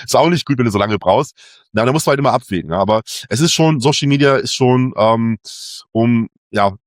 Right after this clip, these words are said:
so als, äh, als Influencer groß zu werden, musst du schon noch viel Geld in die Hand nehmen, tatsächlich. Ähm, ähm, und das ist natürlich auch immer eine Frage, auch ein bisschen Glück gehört auf jeden Fall natürlich auch mit dazu.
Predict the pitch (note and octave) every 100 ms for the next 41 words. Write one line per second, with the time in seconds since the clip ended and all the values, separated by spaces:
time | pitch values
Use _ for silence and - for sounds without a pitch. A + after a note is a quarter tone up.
0 | _ G2+ A#2 - A2 A2+ - G#2 G#2+ G#2+
1 | - - A2+ - - E3 - D3+ C#3 -
2 | B2+ - C#3 E3+ - C3 A#2+ B2 G2+ A#2+
3 | B2 - A2 G#2 - G#2 G#2+ A2+ A#2 G#2
4 | G#2 G#2+ A2 G#2 G#2+ G2 A2+ - - -
5 | _ - G2+ G2+ G#2+ A2 - _ - G2+
6 | G#2 A#2+ A#2 B2 A2+ - A2+ G#2+ A#2 A2
7 | G2 - G2+ G2 G2 - _ _ _ _
8 | _ _ _ _ _ - - - - B2+
9 | C#3+ B2+ C3+ B2+ A#2 A2 - A#2 G#2+ F#2
10 | F#2+ E2+ F#2 - - - -